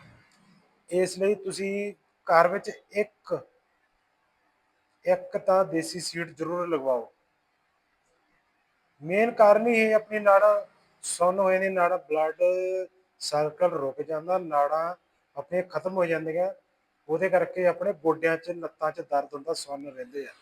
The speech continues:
ਇਹੀ ਆਪਾਂ ਦੇਸੀ ਸੀਡ 'ਤੇ ਜਾ ਕੇ ਟੱਟੀ ਕਰਦੇ ਹਾਂ।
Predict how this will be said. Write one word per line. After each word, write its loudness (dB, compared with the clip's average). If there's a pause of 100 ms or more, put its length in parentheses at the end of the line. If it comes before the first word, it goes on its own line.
(600)
ਇਹੀ 2
ਆਪਾਂ 2
ਦੇਸੀ -6
ਸੀਡ -10
'ਤੇ -6
ਜਾ -2
ਕੇ -6 (420)
ਟੱਟੀ -8
ਕਰਦੇ 0
ਹਾਂ। -2